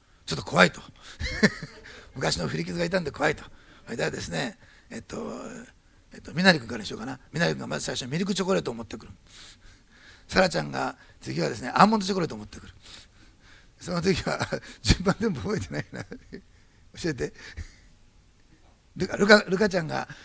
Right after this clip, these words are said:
ルカちゃんが次はですね、えっと、カカオ九十パーセントチョコレートを持ってくる。その次は、ヨハネ君が今度はですね、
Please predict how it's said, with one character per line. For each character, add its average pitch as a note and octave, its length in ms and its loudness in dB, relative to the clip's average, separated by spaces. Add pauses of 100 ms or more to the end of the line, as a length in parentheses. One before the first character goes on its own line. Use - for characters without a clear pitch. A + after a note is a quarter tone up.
ル F#3 80 4
カ F#3+ 80 8
ち E3+ 80 -2
ゃ - 20 -4
ん C#3+ 40 -6
が C3 100 -6
次 C#3+ 180 -6
は E3 80 2
で B2 80 -2
す - 120 -12
ね、 C3+ 260 -6 (280)
え - 120 -10
っ - 20 -10 (100)
と、 - 720 -10 (300)
カ - 140 2
カ G3+ 100 8
オ E3 40 8
九 D#3 140 -2
十 D#3 120 -2
パ F3 100 -4
ー E3+ 40 0
セ F3 60 -2
ン - 40 0
ト - 20 -6
チ D#3+ 60 -4
ョ E3+ 40 -4
コ F#3+ 60 -2
レ F3+ 40 0
ー - 40 -4
ト B2 60 -8
を - 20 -8
持 A2 60 -10
っ - 40 -14
て - 100 -16
く - 80 -18
る。 - 60 -20 (480)
そ - 140 -6
の E3 60 -4
次 D#3 200 -6
は、 - 140 -6 (760)
ヨ E3+ 100 4
ハ G3+ 100 10
ネ F#3+ 60 8
君 E3 100 -2
が D3 80 -6
今 F3 140 -4
度 D#3+ 60 -4
は C#3 60 -2
で A#2+ 60 -8
す - 20 -8
ね、 B2+ 200 -10